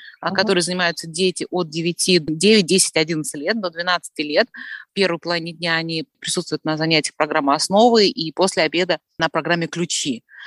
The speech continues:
Speaker 1: Также у нас есть "Ключи онлайн". Вот Наталья ведет тоже группу онлайн, да, в течение учебного года.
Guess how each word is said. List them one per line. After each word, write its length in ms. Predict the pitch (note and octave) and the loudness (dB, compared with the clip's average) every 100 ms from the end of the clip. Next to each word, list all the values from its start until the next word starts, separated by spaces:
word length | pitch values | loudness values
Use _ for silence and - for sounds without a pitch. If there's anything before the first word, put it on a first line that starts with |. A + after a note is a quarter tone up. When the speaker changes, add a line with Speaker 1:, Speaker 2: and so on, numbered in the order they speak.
| A3+ G#3+ F#3+ - | -16 -14 -12 2
Speaker 1:
Также 560 | A3 G#3+ G3 F#3 E3 - | 2 4 2 2 0 -2
у 60 | |
нас 220 | F3 F3 - | -2 -2 0
есть 220 | F#3 E3 | 0 -2
"Ключи 280 | - F#3 - | -6 -6 0
онлайн". 520 | F3 F3 D#3+ D3+ G3 G3 | 0 2 2 2 2 -2
Вот 140 | F#3 | -4
Наталья 380 | F3+ F3+ F3 E3+ | -4 0 0 0
ведет 200 | F3 F3 - | -2 -4 -6
тоже 200 | F3 E3+ | -8 -6
группу 300 | F3 E3 D#3 | -8 -8 0
онлайн, 460 | E3+ E3 D#3+ D#3+ E3 | 0 2 2 2 0
да, 120 | F3+ | -4
в 40 | - | -4
течение 340 | - F3+ E3 | -4 -4 -4
учебного 440 | D#3 F3 D3+ D#3 D#3+ | -2 -4 -2 -6 -4
года. 380 | E3 E3 C3+ | -2 0 0